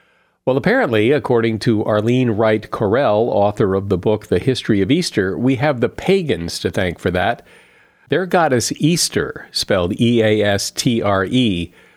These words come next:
represented fertility and rebirth in the spring. And the rabbit, known for its fertility, fit that bill, so that's how rabbits work their way into Easter. Germans brought the symbol of the Easter rabbit to America in the seventeen hundreds.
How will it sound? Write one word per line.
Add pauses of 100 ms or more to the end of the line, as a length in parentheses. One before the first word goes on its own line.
(360)
represented
fertility
and
rebirth
in
the
spring. (480)
And
the
rabbit, (460)
known
for
its
fertility,
fit
that
bill,
so
that's
how
rabbits
work
their
way
into
Easter. (540)
Germans
brought
the
symbol
of
the
Easter
rabbit
to
America
in
the
seventeen
hundreds.